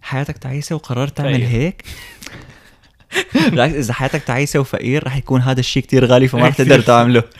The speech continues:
Speaker 2: <laughs> أنت، أنت ملعون. أنت إذا ساكن ببلد عربي أساسًا ما رح توصلك.
Speaker 1: <laughs> إيه.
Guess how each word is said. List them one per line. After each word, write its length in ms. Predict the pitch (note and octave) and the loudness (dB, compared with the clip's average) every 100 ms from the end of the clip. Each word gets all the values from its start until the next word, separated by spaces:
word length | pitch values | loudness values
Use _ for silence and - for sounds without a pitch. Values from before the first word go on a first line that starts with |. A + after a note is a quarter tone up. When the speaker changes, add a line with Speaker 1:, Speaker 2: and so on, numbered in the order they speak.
| - | -4
Speaker 2:
<laughs> 260 | A#3+ D3+ D3 | -2 -2 -4
أنت، 240 | D3+ C#3+ | -6 -6
أنت 240 | B2 A#2+ B2+ | -8 -8 -10
ملعون. 400 | A#2 A#2 C3+ - | -6 -6 -8 -12
أنت 840 | - - - - A#2+ C3+ C#3+ D3+ B2+ A#2 C3 C3+ B2+ | -18 -14 -12 -12 -20 -10 -6 -4 -6 -8 -10 -8 -8
إذا 200 | C3 C3 | -8 -8
ساكن 460 | D#3+ D#3+ D3+ B2+ | -6 -6 -4 -6
ببلد 260 | B2 C3 A2 | -4 -4 -4
عربي 340 | A2 A2 F#2+ | -4 -4 -6
أساسًا 240 | A#2 A#2 A2+ | -8 -8 -8
ما 100 | A2 | -10
رح 120 | - | -8
توصلك. 500 | C3 B2+ - B2 B2 | -6 -4 -4 -6 -4
Speaker 1:
<laughs> 340 | C4+ C4+ E3+ B2+ | 0 0 0 0
إيه. 240 | B2+ | 0